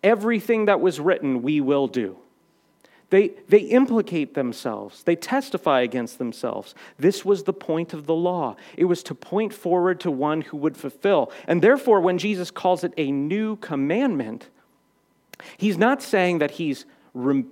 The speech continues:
repudiating or removing everything that Moses wrote. No, he is saying it's new because it's new in the way that you will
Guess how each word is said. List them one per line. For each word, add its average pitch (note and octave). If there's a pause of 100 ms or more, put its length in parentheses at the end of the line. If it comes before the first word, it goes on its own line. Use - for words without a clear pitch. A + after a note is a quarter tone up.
(140)
repudiating C#3
or B2+
removing C3+
everything D3+
that D3
Moses C3+
wrote. D3 (260)
No, G#3+
he G3+
is E3
saying E3+
it's C#3
new D3+
because C3+
it's C#3
new D3+
in B2+
the B2
way A#2
that A#2+
you B2+
will A#2